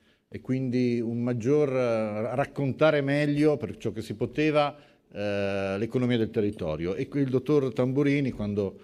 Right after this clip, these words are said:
ha cominciato a parlare di economia industriale, di aziende, eh, territoriali, l'economia industriale che ha una propria vocazione territoriale, questo era un aspetto che noi ci tenevamo come autonomia del Trentino a raccontare,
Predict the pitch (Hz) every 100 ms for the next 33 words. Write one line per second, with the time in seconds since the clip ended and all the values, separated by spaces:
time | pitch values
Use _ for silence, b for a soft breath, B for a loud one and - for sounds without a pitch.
0 | B B B - 101 101 101 101 104 101
1 | 101 104 104 101 101 - 123 131 120 117
2 | 95 98 92 101 98 98 98 - - 98
3 | 98 95 98 98 95 92 110 107 110 110
4 | 123 113 110 110 113 113 117 107 - 113
5 | 113 110 110 113 123 110 104 101 104 110
6 | 113 101 95 107 - 117 107 110 110 113
7 | 127 120 127 131 123 - - 156 156 160
8 | 131 120 123 131 - 113 110 - 120 113
9 | 95 113 113 139 117 90 B B B B
10 | - 120 120 113 117 110 113 120 104 101
11 | 101 95 107 104 95 98 95 95 - 95
12 | 95 76 78